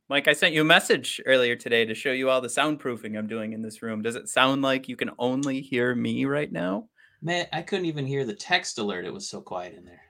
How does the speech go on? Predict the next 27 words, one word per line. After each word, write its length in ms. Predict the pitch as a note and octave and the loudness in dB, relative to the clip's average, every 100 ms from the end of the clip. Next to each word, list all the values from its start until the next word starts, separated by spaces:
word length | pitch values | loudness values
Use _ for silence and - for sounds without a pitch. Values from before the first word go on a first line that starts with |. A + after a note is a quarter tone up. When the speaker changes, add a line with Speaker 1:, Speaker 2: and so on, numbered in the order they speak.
| _ | _
Speaker 1:
<laughs> 1160 | E2 - - - - E5 D5 C#5+ C5+ B4+ A4 - _ _ | -16 -16 -16 -16 -12 -12 -12 -16 -20 -10 -6 -6 _ _
I 80 | - | -4
don't 140 | - F#3+ | -4 -4
e- 80 | - - - _ - | -12 -16 -20 _ -2
Speaker 2:
Well 220 | C3+ C#3+ | 2 2
done. 280 | B2+ G#2 - - - _ _ | 0 -6 -12 -18 -20 _ _
Speaker 1:
What 100 | F#3 | -4
do 40 | B3 | -2
you 120 | D4+ - | -2 -2
mean? 280 | A#3+ D#3 - - - | -4 -4 -12 -16 -4
What 220 | A3+ A3+ | -2 2
Speaker 2:
I 120 | C#3 | 2
don't 80 | A#2 | 2
Speaker 1:
text 100 | G2+ | -2
Speaker 2:
know. 60 | A#2 | -6
Speaker 1:
alert? 240 | G2+ - - - - _ - - - D#3 - - - - _ _ _ - - B2 | -8 -12 -20 -20 -20 _ -20 -20 -18 -18 -16 -16 -18 -18 _ _ _ -20 -14 -8
Speaker 2:
Uh, 300 | A#2+ B2 B2 | -4 -4 0
Matt, 160 | D3 | 6
your 260 | D#3+ D#3+ D#3+ | 10 10 10
Speaker 1:
Um, 120 | D#3 | 8
Speaker 2:
office 220 | D#3 D3 D3+ | 2 -4 -4
looks 220 | C#3 - | -4 -4
identical 680 | C3+ C3+ C#3 C#3+ C#3 C3+ G#2 | -4 0 0 0 0 -2 -4
to 200 | G2+ A#2+ | -6 -6
your 200 | A2 A2 | -4 -2
last 300 | A2+ A2+ - | -2 -4 -6
house. 440 | G#2+ F#2+ - - | -10 -12 -12 -20